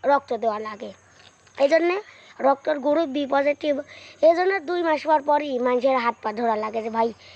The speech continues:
এক ভাগ রক্ত দেন, এক ভাগ রক্ত দেন," কিন্তু কেউ দেন না। এই জন্য ভাই জন্মের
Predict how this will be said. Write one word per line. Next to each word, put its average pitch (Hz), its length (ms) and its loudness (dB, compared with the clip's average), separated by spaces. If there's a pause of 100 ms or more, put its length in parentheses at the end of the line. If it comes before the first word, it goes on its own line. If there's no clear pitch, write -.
(220)
এক 220 240 -4
ভাগ 233 140 0
রক্ত 233 280 -4
দেন, 226 200 -2
এক 220 180 -2
ভাগ 240 140 0
রক্ত 233 280 -2
দেন," 214 200 -8 (420)
কিন্তু 359 220 2
কেউ 339 220 2
দেন 277 200 2
না। 226 180 -2
এই 269 140 0
জন্য 359 260 -2
ভাই 320 260 0 (400)
জন্মের 320 360 2